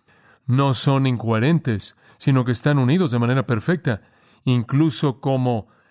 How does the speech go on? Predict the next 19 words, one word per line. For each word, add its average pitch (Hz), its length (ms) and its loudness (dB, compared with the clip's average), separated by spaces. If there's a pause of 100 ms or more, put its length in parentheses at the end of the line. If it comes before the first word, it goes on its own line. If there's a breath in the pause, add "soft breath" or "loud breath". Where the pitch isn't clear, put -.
(260 soft breath)
la 127 180 0
señal 139 320 -2
primordial 131 460 -2
de 135 80 -2
la 120 120 0
vida 131 260 0
es 120 120 -2
el 123 80 0
movimiento, 120 840 0 (800)
la 123 160 0
señal 123 440 0
primordial 117 760 -2 (260)
de 123 140 -2
la 117 140 0
gracia 120 320 -2
salvadora 110 640 -4 (280 soft breath)
es 127 140 -2
movimiento 120 640 0
santo, 110 520 -4